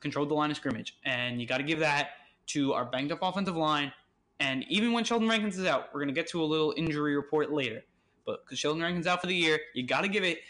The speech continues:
to these defensive tackles, who I think this is our most, um, depth that we've had at the defensive tackle position for a really long time. And it may be the most depth position on the team when you're looking at, um,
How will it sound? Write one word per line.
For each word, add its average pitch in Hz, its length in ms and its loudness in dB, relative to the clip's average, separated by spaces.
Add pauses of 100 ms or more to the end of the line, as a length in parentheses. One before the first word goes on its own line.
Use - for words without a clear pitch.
(180)
to 165 100 -2
these 147 180 -2
defensive 139 360 -4
tackles, 127 400 -2
who 143 100 0
I 165 120 4
think 160 320 -4 (160)
this 165 120 -4
is 156 140 -2
our 147 180 0
most, 143 580 0 (400)
um, 131 360 0 (540)
depth - 340 -2 (360)
that 139 100 -4
we've 135 160 -4
had 143 220 0
at 135 80 -4
the - 40 -20
defensive 131 320 -4
tackle 131 300 -2 (180)
position 131 300 -6
for 123 100 -4
a 120 40 -2
really 139 180 2
long 127 180 0
time. 120 260 -4 (480)
And 127 280 0 (140)
it 156 120 -2
may 170 140 2
be 175 120 0
the 147 60 0
most 143 240 0
depth - 300 -4 (180)
position 135 460 -4 (240)
on 156 80 2
the 127 80 -2
team 147 320 0
when 127 100 0
you're 131 100 -2
looking 135 280 -4
at, 127 240 -2 (400)
um, 123 460 -2